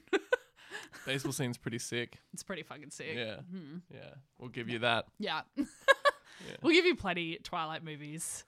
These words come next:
Speaker 1: as I've said many times.
Speaker 2: I don't think so.
Speaker 1: I love the Twilight movies.
Speaker 2: That's weird you used "we"
Speaker 1: <laughs>
Speaker 2: in that sentence.
Speaker 1: Yeah.
Speaker 2: Yeah.
Speaker 1: <laughs> I'm just including you in it, ha-, even
Speaker 2: Yeah.
Speaker 1: though you have not seen them.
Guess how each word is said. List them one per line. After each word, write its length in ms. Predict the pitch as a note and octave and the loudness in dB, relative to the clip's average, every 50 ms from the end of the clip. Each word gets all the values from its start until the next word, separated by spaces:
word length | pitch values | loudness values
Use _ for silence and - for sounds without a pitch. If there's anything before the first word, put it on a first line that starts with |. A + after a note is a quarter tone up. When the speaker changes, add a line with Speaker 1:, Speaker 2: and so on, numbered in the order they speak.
| _ _ - | _ _ -10
Speaker 1:
as 160 | D#3 D#3+ D#3+ | -8 -8 -8
I've 160 | D3+ C#3+ - _ | -10 -12 -14 _
said 300 | - - D3 D3+ E3+ F3 | -6 -6 -4 -4 -2 -4
many 180 | E3+ D3+ D#3 | -2 -4 -4
times. 500 | D#3+ - - D#3+ D3 D3 D3 E3 F3 - - | -4 -4 -4 -4 -4 -4 -4 -6 -4 0 4
Speaker 2:
I 60 | B3 | 6
don't 180 | F#4+ G#4 D#4 C#4 | 6 6 6 4
think 160 | D#4 C#4+ - | 0 0 2
so. 180 | - C3 B2 A#2+ | 4 6 6 6
Speaker 1:
I 120 | G#3 F#3 | 6 4
love 180 | - D#3+ D#3 - | 2 -2 -6 -6
the 60 | - - | -8 -10
Twilight 400 | - - D#3 D3 C#3+ D3+ - - | -8 -6 -6 -6 -6 -6 -8 -10
movies. 280 | D#3 D3+ D3+ D#3 D#3+ | -12 -12 -12 -6 -6
Speaker 2:
That's 140 | E3 D#3 - | -6 -2 2
weird 220 | D3+ D#3 D#3 D3+ | 4 4 6 6
you 120 | C#3 C3 B2 | 6 6 4
used 260 | B2 A#2+ A#2+ A#2 - | 4 2 0 -2 -4
"we" 440 | A2 A2+ B2 C3 C3 A#2+ A2+ D#3 - - - - - - | 0 2 4 4 4 4 2 -2 -6 -10 -16 -20 -20 -20
Speaker 1:
<laughs> 240 | - - - - | -20 -20 -8 -4
Speaker 2:
in 480 | - C4 - - A3+ - - A4+ - - A#4+ - | -4 -4 -4 -6 -4 0 0 2 4 4 2 4
that 220 | - - - - D5 C#5+ | 4 4 6 6 6 6
sentence. 480 | - - - - - - - D3+ - C#5+ - - A#4 - - F#4+ - - | 6 2 2 2 2 0 0 6 6 4 6 6 4 6 6 2 2 2
Speaker 1:
Yeah. 280 | E4+ D#4+ D4+ D4+ C4+ A#3 A3 - F#3 D#3+ - - | -4 2 2 2 2 2 -2 -10 -12 -12 -6 -2
Speaker 2:
Yeah. 300 | - B2+ B2+ G#2+ - - - A4 | 0 2 2 4 2 4 2 2
Speaker 1:
<laughs> 140 | - - - | 4 6 4
I'm 80 | E4+ D4+ | 4 4
just 240 | - D4+ F4 - - | 0 0 0 6 8
including 480 | D#4 - - - C4+ B3+ B3+ B3+ B3 | 8 8 10 8 6 6 6 4 2
you 160 | A#3 A3 G#3+ | 2 2 2
in 80 | G#3+ G3 | 2 0
it, 140 | F#3+ F3 - - | 0 -2 -4 -2
ha-, 140 | - A3 - - - - _ _ _ | -2 -2 -2 -2 -12 -20 _ _ _
even 220 | - C#3 C3 A#2+ | 4 4 4 4
Speaker 2:
Yeah. 40 | A#2 | 4
Speaker 1:
though 60 | - F3+ | 2 0
you 120 | - G3+ | 0 2
have 160 | - G#3 E3+ F3 | 0 0 0 -2
not 180 | F3 F3 - | -8 -8 -8
seen 200 | - E3+ - - | -8 -10 -10 -10
them. 100 | A2+ A2+ | -6 0